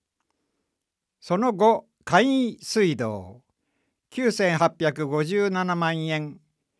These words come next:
一億四千二十七万円。四千百七十万円の減。二十九点七パーセントの減。その六、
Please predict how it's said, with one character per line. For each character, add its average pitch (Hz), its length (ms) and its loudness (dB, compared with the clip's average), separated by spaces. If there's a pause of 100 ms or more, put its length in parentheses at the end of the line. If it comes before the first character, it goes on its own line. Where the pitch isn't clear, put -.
(420)
一 185 340 -2
億 170 240 4
四 180 240 2
千 139 300 -2
二 190 160 -2
十 147 260 -2
七 135 260 -2
万 165 300 -2
円。 151 380 -6 (1080)
四 208 220 0
千 175 280 0
百 156 260 0
七 156 320 0
十 196 240 -2
万 190 240 -2
円 135 340 -4
の 117 140 -6
減。 127 420 -2 (880)
二 233 220 -2
十 180 280 0
九 196 280 0
点 156 260 -4
七 156 240 0
パ 220 220 2
ー 202 60 2
セ 202 120 -2
ン 185 140 -8
ト 180 140 -2
の 175 160 -2
減。 113 420 -6 (1120)
そ 170 180 -6
の 190 140 -2
六、 170 420 -6